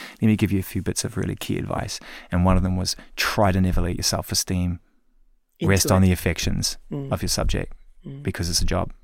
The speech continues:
Speaker 2: Mm.
Speaker 1: And just try."
Speaker 2: Mm.
Speaker 1: And I know you're a fanboy, but it's just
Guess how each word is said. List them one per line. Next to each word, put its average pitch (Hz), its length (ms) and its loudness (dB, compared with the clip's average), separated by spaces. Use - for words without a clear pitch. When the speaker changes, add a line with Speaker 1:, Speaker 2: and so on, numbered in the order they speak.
Speaker 2:
Mm. 139 180 -10
Speaker 1:
And 92 160 0
just 92 140 0
try." 90 320 -2
Speaker 2:
Mm. 147 220 -12
Speaker 1:
And 95 240 2
I - 20 2
know 95 140 6
you're 101 140 6
a - 20 2
fanboy, 87 380 2
but 90 160 -4
it's - 260 -10
just - 260 -4